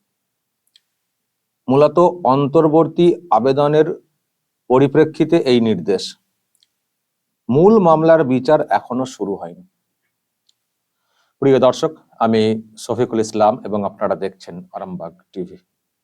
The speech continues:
রাজ্যের মুখ্যমন্ত্রী এবং কুণাল ঘোষ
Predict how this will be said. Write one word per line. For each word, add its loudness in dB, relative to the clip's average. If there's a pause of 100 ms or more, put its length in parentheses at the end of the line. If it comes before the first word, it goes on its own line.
(1600)
রাজ্যের 2
মুখ্যমন্ত্রী -2 (1200)
এবং 0 (340)
কুণাল 0
ঘোষ -4